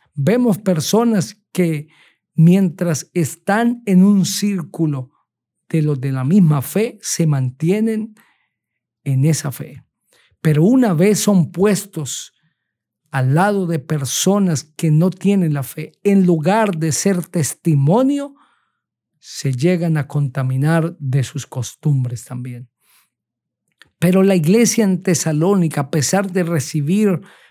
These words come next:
persecución de los de la misma nación como las iglesias en Judea,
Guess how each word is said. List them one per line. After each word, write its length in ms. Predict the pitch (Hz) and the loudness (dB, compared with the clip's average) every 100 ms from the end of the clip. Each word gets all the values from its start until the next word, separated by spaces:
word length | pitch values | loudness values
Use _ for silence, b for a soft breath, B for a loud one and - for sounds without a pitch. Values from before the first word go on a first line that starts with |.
| B - | B -2
persecución 1120 | 165 131 170 - 156 - 185 202 226 175 131 | -2 0 -2 0 0 2 4 4 4 2 0
de 160 | 131 170 | 0 2
los 160 | 165 | 2
de 140 | 156 165 | 2 2
la 100 | 151 | 4
misma 540 | 156 226 - 233 208 | 4 4 2 0 0
nación 640 | 165 127 - 202 233 233 | -2 -4 -2 0 0 0
como 240 | 185 170 160 | -2 -2 -2
las 200 | 143 - | -6 -6
iglesias 520 | 147 190 160 208 - B B | -6 -4 0 -2 -4 B B
en 180 | 185 180 | 2 2
Judea, 640 | 180 165 143 190 180 127 | 4 2 4 2 0 -6